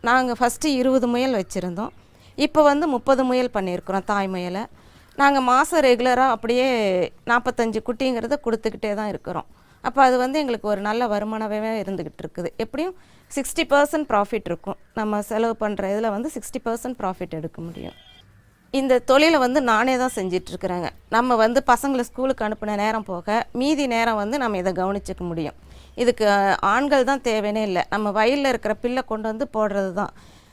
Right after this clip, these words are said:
காலையில ஒரு மணி நேரம், பத்து மணிக்கு வந்து ஒரு, ஒரு மணி நேரம், சாயந்தரம் ஒரு மணி நேரம் இதுக்கு தேவைப்படும், அவ்வளவுதான். அதனால வீட்ல இருக்கிற மகளிரே ஒரு பத்து முயல் வளர்த்துனாவே போதும் நமக்கு. அதுல இருக்கிற வருமானம் வந்து நம்ம வீட்டு செலவுக்கு போதுங்கிற அளவுக்கே இருக்கும்.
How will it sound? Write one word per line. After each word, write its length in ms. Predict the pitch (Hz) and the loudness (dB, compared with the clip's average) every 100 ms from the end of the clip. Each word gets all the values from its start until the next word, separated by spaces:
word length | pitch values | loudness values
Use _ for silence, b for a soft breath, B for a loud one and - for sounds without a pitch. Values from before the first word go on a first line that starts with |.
| b | b
காலையில 480 | 247 254 285 277 277 | 6 8 8 8 6
ஒரு 180 | 233 226 | 4 2
மணி 160 | 220 | 0
நேரம், 360 | 214 202 208 - - - | 0 2 0 -2 -10 -2
பத்து 280 | 254 247 285 | 0 2 0
மணிக்கு 340 | 277 269 - | 0 -2 -2
வந்து 240 | 277 233 277 | -2 0 0
ஒரு, 180 | 247 208 | 2 2
ஒரு 160 | 208 | 0
மணி 160 | 196 190 | -2 -2
நேரம், 240 | 196 254 - | -2 -2 -2
சாயந்தரம் 380 | 220 196 226 226 | 0 2 0 -2
ஒரு 180 | 190 185 | -2 -4
மணி 140 | 185 | -4
நேரம் 260 | 190 202 233 | -2 0 -2
இதுக்கு 280 | 190 - | -6 -8
தேவைப்படும், 480 | 185 180 175 - 170 | -2 -2 -2 -4 -2
அவ்வளவுதான். 480 | 175 196 190 175 - - b b b | 0 0 -2 -4 -6 -10 b b b
அதனால 420 | 226 226 226 285 | 4 6 4 4
வீட்ல 340 | 262 311 302 | 2 0 2
இருக்கிற 280 | 269 - 214 | 0 0 -2
மகளிரே 580 | 202 202 254 262 247 254 - - | 0 0 2 2 2 0 -2 -2
ஒரு 200 | 220 208 | -2 2
பத்து 320 | 220 220 302 | 2 2 2
முயல் 220 | 311 311 | 2 2
வளர்த்துனாவே 480 | 254 233 233 233 240 | 0 -2 -4 -4 -4
போதும் 280 | 220 196 180 | -4 -4 -4
நமக்கு. 340 | 175 170 - - b b b | -6 -8 -8 -12 b b b
அதுல 300 | - 262 285 | 4 6 6
இருக்கிற 260 | 269 262 302 | 4 4 2
வருமானம் 460 | 240 233 269 247 214 | 2 2 2 0 0
வந்து 180 | 247 | -2
நம்ம 180 | 285 240 | -4 -4
வீட்டு 280 | 220 233 240 | -4 -4 -6
செலவுக்கு 440 | 226 208 202 - | -4 -4 -4 -8
போதுங்கிற 400 | - 226 220 226 | -6 -4 -4 -4
அளவுக்கே 460 | 220 196 202 - 208 | -2 -2 -4 -4 -6
இருக்கும். 320 | 185 - - | -6 -6 -8